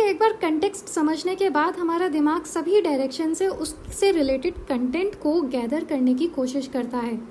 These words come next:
और ये इन्फॉर्मेशन रॉ होती है, अनफिल्टर्ड होती है, और ऐसा भी हो सकता है कि वो totally रिलेटेड हमारे क्वेश्चन की डिमांड से ना भी हो।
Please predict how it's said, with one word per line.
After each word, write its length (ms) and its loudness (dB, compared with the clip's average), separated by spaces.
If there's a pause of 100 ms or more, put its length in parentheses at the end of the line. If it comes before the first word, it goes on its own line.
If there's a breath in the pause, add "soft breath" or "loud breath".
(120)
और 200 8
ये 260 4
इन्फॉर्मेशन 640 0
रॉ 220 4
होती 340 2
है, 180 0 (420)
अनफिल्टर्ड 640 4
होती 260 0
है, 200 -2 (340)
और 300 6
ऐसा 300 2
भी 80 4
हो 120 4
सकता 280 -4
है 200 2
कि 120 0
वो 160 4
totally 560 2
रिलेटेड 500 0
हमारे 240 0 (240)
क्वेश्चन 360 0
की 140 0
डिमांड 360 0
से 140 0
ना 280 0
भी 120 0
हो। 180 0